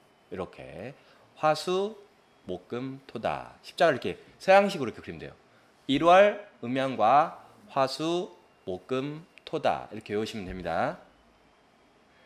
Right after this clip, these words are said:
자, 밤하늘의 북두칠성을 한번 찾아보세요.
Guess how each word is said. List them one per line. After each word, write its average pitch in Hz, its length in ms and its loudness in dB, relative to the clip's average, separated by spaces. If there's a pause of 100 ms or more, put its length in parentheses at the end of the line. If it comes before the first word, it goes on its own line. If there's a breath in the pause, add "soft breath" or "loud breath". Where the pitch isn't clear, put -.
자, - 140 -4
밤하늘의 202 840 4 (760)
북두칠성을 160 800 -2
한번 131 220 -2
찾아보세요. 117 960 -4